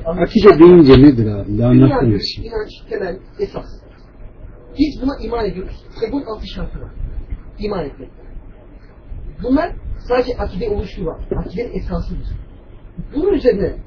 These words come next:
Speaker 1: iman edilecek daha konular var akidenin içerisinde.
Speaker 2: Hı hı.
Speaker 1: Biz diyoruz, mesela namazın farz oldu. Bu iman edilir. Çünkü ayette geçiyor, sübutu katil, delalet katil. Söz zaten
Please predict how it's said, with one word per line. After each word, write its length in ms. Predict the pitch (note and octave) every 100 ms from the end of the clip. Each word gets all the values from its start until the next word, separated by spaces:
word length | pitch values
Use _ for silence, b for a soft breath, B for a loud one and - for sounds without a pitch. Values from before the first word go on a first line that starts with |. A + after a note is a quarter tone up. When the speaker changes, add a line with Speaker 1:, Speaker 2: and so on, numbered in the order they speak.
| - G3
Speaker 1:
iman 300 | G3 B3+ A#3+
edilecek 340 | F3+ E3+ C4 -
daha 180 | - - - -
konular 280 | F#3+ G3+ F3
var 120 | - - - E3+
akidenin 360 | F3 E3+ F3+
içerisinde. 400 | C#3+ D#3 - C#3 -
Speaker 2:
Hı 60 | A2+
hı. 320 | A2 G2+ D3+
Speaker 1:
Biz 140 | C4+ C4
diyoruz, 200 | C4 D#4 - - - A#4+
mesela 340 | B4 A#4+ G4+ - - - - - - - - - - -
namazın 380 | F#3 G#3+ B3 C#4+
farz 280 | C4 A#3 G#3+
oldu. 260 | F#3 D3+ - - - - - -
Bu 120 | C#4
iman 240 | C4+ B3+ A#3+
edilir. 240 | G3+ C#3+ - -
Çünkü 240 | B3 - -
ayette 460 | G#3+ G#3 - - - - -
geçiyor, 340 | - - A#4 -
sübutu 520 | - - - - C#4 - - - - - - - - -
katil, 420 | G3 - F#4+ -
delalet 420 | F#3 F#3+ - G#3
katil. 240 | F#3 - B2+ A#2 - - - - - - - - - - - -
Söz 220 | C4 C#4+ - - - - - - - - - - -
zaten 360 | - A3 -